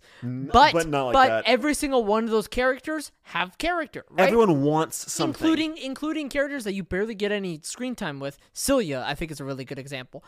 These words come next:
Speaker 2: I feel like there is some character to Cilia. I don't feel like she's that much of a plot device, who is, uh, who becomes Bartosh's wife.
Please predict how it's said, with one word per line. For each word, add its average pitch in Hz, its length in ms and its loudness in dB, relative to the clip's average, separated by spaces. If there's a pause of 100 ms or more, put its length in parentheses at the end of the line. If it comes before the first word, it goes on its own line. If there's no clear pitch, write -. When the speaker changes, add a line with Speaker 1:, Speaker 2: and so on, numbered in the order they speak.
(180)
Speaker 2:
I 185 80 -4
feel 247 220 4
like 226 160 2
there 202 180 2
is 214 80 0
some 220 160 -4
character 214 380 -2
to 175 100 -10
Cilia. 139 420 -6 (400)
I 156 120 -2
don't 180 440 0
feel 180 140 -2
like 170 160 0
she's 165 180 -10
that 165 160 0
much 160 200 -8
of 156 60 -18
a 143 40 -16
plot 143 240 -8
device, 117 400 -20
who 190 220 -2
is, 165 200 -2
uh, 139 400 0 (220)
who 190 100 -6
becomes 165 420 -6
Bartosh's 139 540 -4
wife. - 280 -18